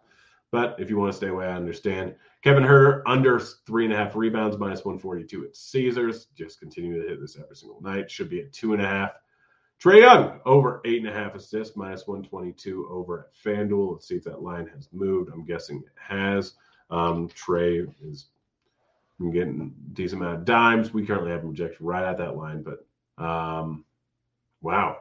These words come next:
this line has moved a lot. I might have been on the wrong side of this. You can get this at plus one oh six over at FanDuel. Uh, wow. Yeah. I'd hit, I, I might hit it again.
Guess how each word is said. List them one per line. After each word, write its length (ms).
this 140
line 200
has 120
moved 220
a 20
lot. 540
I 80
might 140
have 120
been 120
on 120
the 60
wrong 260
side 280
of 80
this. 180
You 60
can 80
get 80
this 160
at 100
plus 380
one 160
oh 60
six 600
over 280
at 200
FanDuel. 680
Uh, 420
wow. 520
Yeah. 300
I'd 140
hit, 320
I, 60
I 280
might 220
hit 140
it 100
again. 300